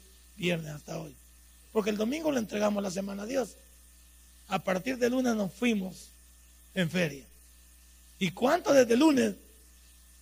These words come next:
hemos vivido como que si Dios no existiera?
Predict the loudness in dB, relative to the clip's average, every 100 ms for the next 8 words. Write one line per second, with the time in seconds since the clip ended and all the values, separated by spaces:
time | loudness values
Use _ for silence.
0 | -20 -20 -20 -20 -20 -20 -4 -2 -2 -4
1 | -4 -4 -4 -6 -6 -6 -4 -2 -2 -6
2 | -8 -10 -10